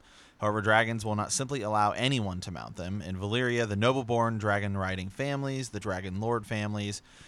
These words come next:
frequently married brother to sister to keep the bloodline pure, and it is generally believed that the Valyrian heritage plays a part. During the Civil War, known as the Dance of the Dragons, Prince, uh,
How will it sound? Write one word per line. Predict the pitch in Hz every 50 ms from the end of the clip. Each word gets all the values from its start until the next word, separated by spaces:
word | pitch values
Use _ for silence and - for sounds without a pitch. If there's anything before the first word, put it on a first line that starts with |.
| - - -
frequently | - 156 156 156 175 143 131 143 143 123
married | 104 101 110 110 113 110 110 107 95
brother | - 107 101 101 101
to | 95 95
sister | - - 139 135 - - 135 123
to | 117
keep | 110 - - 107 98 -
the | - 95
bloodline | 85 95 87 90 87 87 87 76 76 -
pure, | - - - 131 127 127 123 120 120 123 - -
and | 107 107
it | 107 98
is | 104 98 95
generally | - 123 120 127 139 135 139 131
believed | 104 107 104 104 101 101 98 95
that | 101 85
the | 104 98
Valyrian | 90 104 107 120 139 160 156 143 120 107
heritage | 107 104 95 92 92 90 - 95 90 - -
plays | - - 82 67 67 - -
a | 82
part. | - - 113 101 85 62 - - - _ - - - - - - - - - - - _
During | - 143 165
the | 160 135
Civil | - 175 170 151 143
War, | 135 156 147 123 117 117 123 120
known | 117 113 110
as | 107 107 104 101
the | - 104 101
Dance | 92 113 107 107 104 - - - - - -
of | 90 92 87
the | 95
Dragons, | - 113 123 117 95 78 78 90 120 147 147 - - - -
Prince, | - 123 120 107 - - _ -
uh, | 101 98 92 90 87 80 73 65